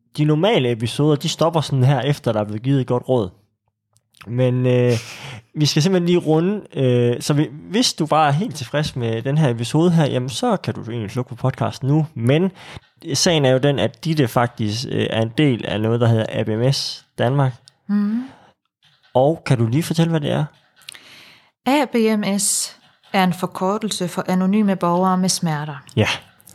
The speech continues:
Speaker 2: Det lyder jo meget som anonyme alkoholikere, hvis du kender det.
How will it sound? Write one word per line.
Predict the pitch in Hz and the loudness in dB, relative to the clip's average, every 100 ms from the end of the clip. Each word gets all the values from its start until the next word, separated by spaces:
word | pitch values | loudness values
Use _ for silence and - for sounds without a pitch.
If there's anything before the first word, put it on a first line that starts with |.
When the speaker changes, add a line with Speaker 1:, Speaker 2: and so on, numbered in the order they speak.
| - _ _ _ _ _ _ _ _ | -20 _ _ _ _ _ _ _ _
Speaker 2:
Det | 269 | -2
lyder | 247 254 196 | 2 2 2
jo | |
meget | 180 185 214 | 2 0 0
som | - 180 | -2 -4
anonyme | 175 180 165 156 190 | -2 -2 -2 -4 -2
alkoholikere, | 226 233 262 370 285 180 156 | -2 -2 -2 0 0 -2 -4
hvis | 156 | -6
du | - | -12
kender | - 160 156 | -10 -8 -6
det. | 196 - | -8 -10